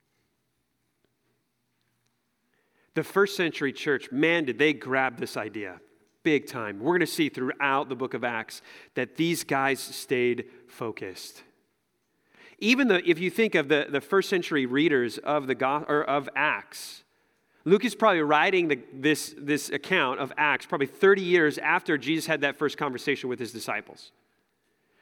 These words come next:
So think about it. At this point, when they're reading this account, this is thirty years. They've been waiting thirty years for Jesus to come back. They're kinda worn out. Rome is still in charge.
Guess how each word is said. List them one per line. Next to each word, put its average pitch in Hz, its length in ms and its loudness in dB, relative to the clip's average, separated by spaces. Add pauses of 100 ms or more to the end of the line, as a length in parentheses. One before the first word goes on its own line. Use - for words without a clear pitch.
So 185 140 0
think 214 160 6
about 170 200 4
it. 131 120 -6 (100)
At 147 140 2
this 220 120 4
point, 208 220 4
when 160 140 4
they're 196 120 6
reading 196 380 0
this 202 160 2
account, 196 380 0
this 180 140 -4
is 143 100 -8
thirty 214 340 2
years. 160 420 2
They've 147 120 2
been 175 100 2
waiting 180 260 4
thirty 226 400 2
years 185 280 6
for 147 100 -10
Jesus 139 220 -2
to - 60 -16
come 139 120 -2
back. 131 220 0 (180)
They're 165 80 0
kinda 202 220 2
worn 180 300 4
out. 131 260 0
Rome 196 260 4
is 180 100 0
still 190 240 4
in 165 60 4
charge. 127 540 0